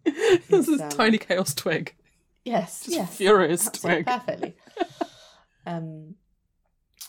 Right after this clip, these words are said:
Speaker 2: and it's incredibly emotional, the second one.
Speaker 1: It is.
Speaker 2: Every single time I've watched it. So I think I probably must have watched this one now.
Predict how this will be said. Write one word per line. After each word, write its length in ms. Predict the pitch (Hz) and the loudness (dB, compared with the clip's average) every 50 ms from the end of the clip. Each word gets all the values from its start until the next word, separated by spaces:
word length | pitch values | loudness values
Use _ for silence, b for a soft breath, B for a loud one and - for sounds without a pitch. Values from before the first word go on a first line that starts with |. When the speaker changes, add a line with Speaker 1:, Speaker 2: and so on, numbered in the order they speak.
| _ _ _ _ _ _ _ _ _ _ _ _ _ _ _ _ _ _ _ _ _ _ _ - | _ _ _ _ _ _ _ _ _ _ _ _ _ _ _ _ _ _ _ _ _ _ _ -6
Speaker 2:
and 640 | 196 208 208 202 196 196 190 185 185 185 180 170 - _ _ | -4 -4 -2 -2 -4 -4 -4 -4 -4 -4 -4 -6 -8 _ _
it's 220 | - - - - | -20 -18 -14 -12
incredibly 800 | 143 175 208 - - - - - 285 330 339 - - - - 170 | -10 -10 -12 -12 -16 -20 -8 -4 -4 -4 -4 -4 -12 -12 -8 -8
emotional, 520 | 160 156 190 185 185 185 - - 156 127 131 | -6 -4 -4 -4 -4 -6 -8 -12 -12 -12 -12
the 60 | 147 | -14
second 360 | - - - - - - - | -16 -18 -18 -18 -16 -16 -16
one. 200 | 185 90 - 180 _ b b b | -16 -16 -18 -20 _ b b b
Speaker 1:
It 120 | 147 139 | -10 -10
is. 180 | 117 123 139 - | -10 -12 -10 -4
Speaker 2:
Every 360 | 226 226 226 220 226 247 240 | -4 -4 -4 -4 -8 -12 -12
single 320 | 220 - 220 208 196 190 180 | -8 -6 -6 -6 -4 -6 -8
time 220 | 185 - 180 170 | -6 -6 -6 -6
I've 100 | 165 170 | -6 -8
watched 160 | 170 143 - | -10 -12 -12
it. 100 | - 170 | -14 -12
So 100 | - 190 | -8 -8
I 40 | 180 | -8
think 180 | 185 233 240 294 | -6 -6 -4 -4
I 60 | 285 | -6
probably 260 | 285 - 208 185 180 | -2 -2 -2 -2 -2
must 160 | 165 160 170 | -6 -8 -8
have 100 | - 147 | -10 -10
watched 180 | 147 - - - | -10 -10 -10 -12
this 120 | 165 - - | -20 -16 -16
one 140 | 147 147 147 | -14 -12 -10
now. 420 | 147 147 147 147 147 143 151 | -8 -8 -8 -8 -10 -10 -12